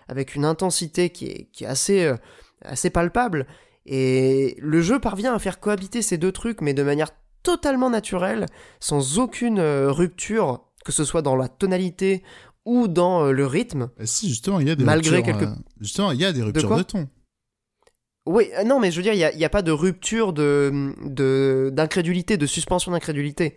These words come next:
Speaker 2: Ah oui,
Speaker 1: T'as
Speaker 2: dans
Speaker 1: pas
Speaker 2: ce
Speaker 1: une
Speaker 2: sens-là,
Speaker 1: rupture,
Speaker 2: oui.
Speaker 1: tu vois, de, de, de détachement du joueur qui se dit, « Ça n'est plus cohérent, euh, je n'adhère plus à l'idée, tu vois, du jeu. » En fait, c'est ça qui est ouf,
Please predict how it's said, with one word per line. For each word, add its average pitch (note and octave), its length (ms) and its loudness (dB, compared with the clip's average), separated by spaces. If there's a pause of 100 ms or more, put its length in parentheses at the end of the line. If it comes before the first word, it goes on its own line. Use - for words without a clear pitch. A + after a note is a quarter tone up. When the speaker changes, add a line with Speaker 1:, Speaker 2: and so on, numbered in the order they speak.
(120)
Speaker 2:
Ah D#3+ 200 0
oui, D3+ 120 0
Speaker 1:
T'as - 80 2
Speaker 2:
dans - 80 0
Speaker 1:
pas G#3+ 80 4
Speaker 2:
ce G3 100 2
Speaker 1:
une D#3+ 60 4
Speaker 2:
sens-là, E3 180 2
Speaker 1:
rupture, G3 320 2
Speaker 2:
oui. E3+ 60 0
Speaker 1:
tu C#3+ 80 -8
vois, E3+ 120 2
de, C#3+ 180 -2 (360)
de, C#3 720 2 (180)
de C#3 220 -4
détachement G3 580 0
du F3 160 0
joueur E3+ 460 2
qui - 100 -10
se D3 140 -4
dit, « F3+ 160 -2
Ça E3 160 0
n'est C#3 100 2
plus F#3 200 0
cohérent, F3+ 580 2 (360)
euh, C3+ 300 2
je C#3 140 0
n'adhère E3 340 4
plus G3 240 0
à E3 60 2
l'idée, D3+ 280 -2
tu C3+ 140 -8
vois, C3 80 0
du B2+ 140 -6
jeu. » B2+ 180 -2 (480)
En D3 100 -2
fait, G#3 240 -2 (240)
c'est - 220 -8
ça G#3 140 0
qui F3 140 -4
est D#3+ 40 2
ouf, - 320 -4